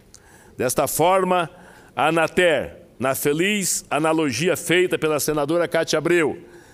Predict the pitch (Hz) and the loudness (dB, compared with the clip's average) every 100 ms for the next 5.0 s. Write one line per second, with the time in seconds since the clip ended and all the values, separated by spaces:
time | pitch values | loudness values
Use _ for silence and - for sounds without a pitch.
0 | - _ 123 - 151 160 165 143 131 - | -20 _ -6 0 2 2 0 -2 -4 0
1 | 139 180 180 - - - - - - - | 0 2 -2 -8 -20 -20 -20 -20 -20 -10
2 | 156 170 185 196 214 185 151 165 165 156 | -2 2 2 2 0 2 4 4 2 -4
3 | - - - - _ _ _ _ _ 143 | -14 -20 -20 -20 _ _ _ _ _ -4
4 | 147 160 202 - 202 - 185 165 170 160 | 0 2 2 0 -4 -2 -2 2 0 -2